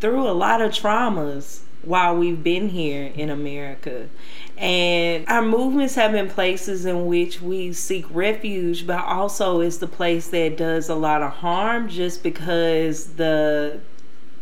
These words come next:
the, the abuses are back to back.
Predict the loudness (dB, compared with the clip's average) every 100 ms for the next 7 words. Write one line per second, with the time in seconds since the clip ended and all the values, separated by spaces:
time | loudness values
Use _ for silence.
0 | -2 -2 0 -2 -2 -4 -4 -4 -2 0
1 | 0 -2 -2 -2 -2 -2 -2 -2 -2 -2
2 | 0 0 0 -2 -2 -2 -2 -4